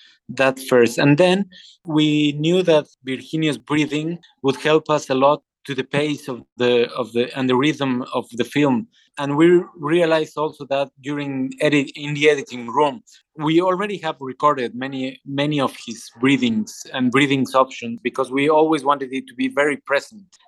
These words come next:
And then in the editing room, we made the rhythm of the work, of the film work with Virginia's breathing. It was a way of helping us being closer to the character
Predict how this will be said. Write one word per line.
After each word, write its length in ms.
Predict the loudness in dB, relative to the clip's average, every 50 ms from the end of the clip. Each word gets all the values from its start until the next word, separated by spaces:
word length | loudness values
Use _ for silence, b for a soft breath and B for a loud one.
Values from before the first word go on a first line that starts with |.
| -4
And 160 | -2 0 2
then 160 | 2 2 2 2
in 160 | 0 0 2
the 80 | 2
editing 340 | 2 2 2 -2 -4 -6 -6
room, 340 | -2 0 0 0 -2 -4 -8 -14 _ _ _ _
we 120 | 0 0
made 240 | 2 2 2 0 0 -2 -2
the 80 | -2 -2
rhythm 340 | 0 -2 -2 -2 -2 -2 -4
of 100 | -4 -4
the 100 | -4 -6
work, 360 | -2 0 0 0 0 0 -2 _ _ _ _ _ _
of 200 | -6 -6 -6 -4
the 140 | -6 -6 -6
film 440 | -4 -4 -2 -2 0 -2 -2 -6 -10 _
work 360 | -4 2 4 4 4 2 0 -6 -14 -8
with 240 | -8 -8 -8 -8 _ -8
Virginia's 440 | -8 -6 -6 -4 -2 -2 0 -2 0
breathing. 460 | 2 2 2 2 2 0 -4 -6 -10 _ _ _ _ _ _ _ _ _ _ _ _ 0
It 100 | 0 4
was 340 | 6 6 4 4 2 -4 -12 -6
a 140 | -2 0 2
way 280 | 2 2 2 2 2
of 180 | 2 0 0 -4 -10 -20 b b b b b _ -8 -2
helping 640 | -2 -2 0 -2 -4 -6 -6 -6 -8 -8 -10 -6 -2 0
us 380 | 2 2 0 -2 -6 -14 -20 -10 -6
being 400 | -4 -2 0 0 2 0 0 -2
closer 480 | -2 0 2 2 2 2 0 0 0
to 180 | 0 0 -4 -4
the 100 | -4 -4
character 680 | -4 -2 0 0 0 0 -2 _ -4 -4 -2 0 -2